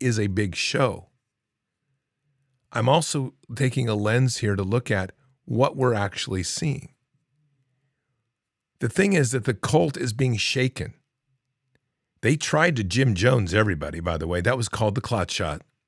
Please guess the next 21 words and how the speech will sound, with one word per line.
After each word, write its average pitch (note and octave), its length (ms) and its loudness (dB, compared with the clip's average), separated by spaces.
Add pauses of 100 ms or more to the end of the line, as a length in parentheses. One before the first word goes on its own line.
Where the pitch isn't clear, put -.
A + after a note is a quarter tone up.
(880)
And A2+ 140 0
they A#2+ 80 2
came E3 240 0
pretty C#3 240 0
close. A#2+ 480 -2 (2500)
The, A#2 360 0
the B2 260 -4 (100)
entire D3 400 2
clot B2+ 320 0
shot A2 380 0 (1200)
was A#2+ 320 2
an A#2 160 0
amazing A#2 540 2
process. - 680 -2 (220)
They G2 120 -4
created A#2 400 0
the C3+ 80 -2
problem, G#2+ 420 0
which G#2 160 -4
was - 120 -6
covid. F#2 420 -4